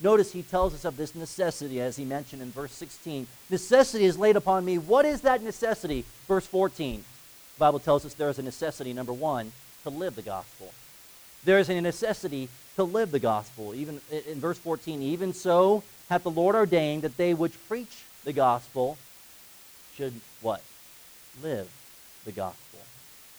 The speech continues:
Somebody says, "How do I live the gospel?" What is the gospel? It's the good news of Christ. It's his death, his burial, his resurrection, his forgiveness, his love for all mankind,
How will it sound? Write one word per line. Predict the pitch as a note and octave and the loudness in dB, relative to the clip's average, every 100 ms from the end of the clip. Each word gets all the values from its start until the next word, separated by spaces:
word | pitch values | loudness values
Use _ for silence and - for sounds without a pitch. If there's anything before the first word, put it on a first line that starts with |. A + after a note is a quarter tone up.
| - - - | -20 -20 -20
Somebody | D3+ C3 | -18 -16
says, | B2+ B2 | -16 -14
"How | D3 | -10
do | B2 | -8
I | G#2+ G2+ | -8 -10
live | B2+ A2+ G2 F#2 - | -10 -10 -12 -18 -20
the | A2 | -16
gospel?" | G#2 G#2 - - F#2 F#2 - - - - - C#3 | -14 -14 -16 -20 -20 -20 -20 -20 -20 -20 -20 -8
What | D#3 | -6
is | E3+ | -4
the | C3+ | -6
gospel? | A2 G2 G2 - | -8 -8 -10 -18
It's | G#2 | -18
the | C#3+ | -10
good | B2 G#2+ | -10 -10
news | G#2 | -12
of | F#2+ - | -18 -18
Christ. | G2+ G2+ B2+ B2+ - - - - | -18 -16 -20 -20 -20 -20 -20 -20
It's | B2 B2+ | -20 -14
his | A2 | -14
death, | A2+ - - - | -10 -8 -10 -14
his | A2+ | -14
burial, | - G#2+ A2 | -8 -6 -6
his | A#2 F#2 | -10 -10
resurrection, | G#2+ G#2+ G#2 G#2 B2 A#2+ - - | -12 -10 -12 -12 -18 -20 -20 -16
his | C#3+ - | -14 -12
forgiveness, | C#3+ B2 A#2 A2+ C#3+ C3+ | -10 -8 -8 -10 -16 -16
his | C3 G#2 | -18 -10
love | A2+ A#2+ | -8 -8
for | A#2+ B2 | -6 -4
all | A#2+ | -4
mankind, | A#2+ A#2 A#2+ B2+ A#2 B2 | -4 -12 -14 -12 -12 -12